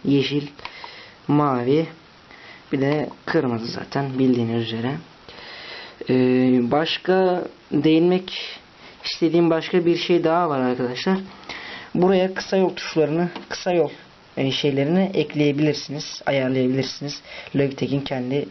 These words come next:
web sitesinden tabii ki de. Kablosu şimdilik böyle dursun. Laptop kullanıcısı olduğum için. Ee, ama fazla uzun bulmadım yine de. E, masaüstü kullanıcılar için. Ee,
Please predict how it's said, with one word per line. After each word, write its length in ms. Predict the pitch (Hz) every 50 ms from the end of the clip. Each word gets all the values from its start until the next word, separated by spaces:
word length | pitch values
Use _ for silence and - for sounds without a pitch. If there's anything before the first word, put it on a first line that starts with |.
| - -
web 160 | 143 139 139
sitesinden 580 | - - - 113 - - 113 113 120 143 147 - 98 - - - - - -
tabii 280 | - 135 120 113 110 107
ki 140 | - -
de. 120 | 139 147 151 - - - - - - - - - - - - - - - -
Kablosu 640 | - - 185 196 196 196 196 190 190 196 208 208 214 - -
şimdilik 720 | - - - 175 175 175 170 175 175 - - - - - - -
böyle 300 | 160 170 160 160 147 151
dursun. 320 | 160 156 - - 165 165 - - - - - - - - - - - - - - -
Laptop 380 | 147 151 147 147 - 151 147
kullanıcısı 440 | - - 131 131 127 123 123 - -
olduğum 240 | 123 123 123 127 117
için. 200 | 117 - 151 156 - - - - - - - - - - - - - - - - - - - - - - - - - - - - - - - - - -
Ee, 500 | - 131 127 127 127 127 127 127 127 - -
ama 320 | 156 170 180 180 185 180
fazla 400 | - - - - 165 160 156 160
uzun 260 | 165 160 165 170 160
bulmadım 360 | 160 165 170 165 147 135 127 131
yine 200 | 135 143 139 131
de. 160 | 139 151 - - - - - - - - - -
E, 100 | - 135
masaüstü 680 | 135 135 135 143 151 147 143 - 151 143 139 - - 131
kullanıcılar 540 | - - 131 131 127 123 120 120 120 120 117
için. 280 | - - - 160 170 - - - - - - - - - - - - - - - - - - - - - - - - - - - - - - -
Ee, 540 | 131 131 127 127 127 127 127 123 123 123